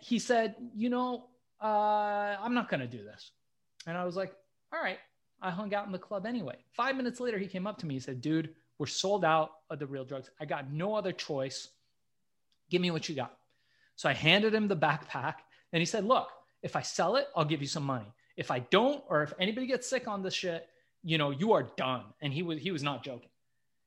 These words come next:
And I just sat there just watching. And, you know, after an hour, I started to look around,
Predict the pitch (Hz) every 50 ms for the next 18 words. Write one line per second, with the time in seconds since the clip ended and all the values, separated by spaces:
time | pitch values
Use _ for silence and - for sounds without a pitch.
0 | _ _ - 165 185 208 214 190 214 - - - 196 185 190 190 - 185 160 151
1 | 147 165 - - 160 143 143 139 - - 120 110 117 123 127 131 131 135 143 147
2 | 143 131 127 135 151 160 160 - 196 185 185 214 247 247 233 214 185 175 180 147
3 | 123 143 - - 190 170 170 190 180 185 190 180 190 208 190 190 220 208 247 269
4 | 262 220 175 165 165 160 160